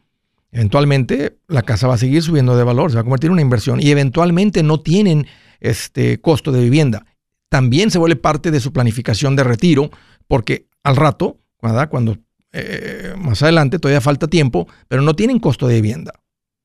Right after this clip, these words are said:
Y eso es muy importante también, eh, para cualquier persona, ¿verdad? Pues, pues, leyendo un predicador,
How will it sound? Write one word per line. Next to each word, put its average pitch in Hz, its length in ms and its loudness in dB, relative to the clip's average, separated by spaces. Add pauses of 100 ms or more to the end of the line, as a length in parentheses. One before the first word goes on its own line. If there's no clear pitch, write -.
(240)
Y 131 120 -2
eso 135 120 2
es 131 80 2
muy 156 280 0
importante 131 520 -2
también, 117 420 0 (420)
eh, 151 560 -2
para 170 180 0
cualquier 208 320 -2
persona, 165 380 0
¿verdad? 123 240 0
Pues, 131 220 -4
pues, 135 380 -2
leyendo 147 240 2
un 156 60 0
predicador, 120 480 -8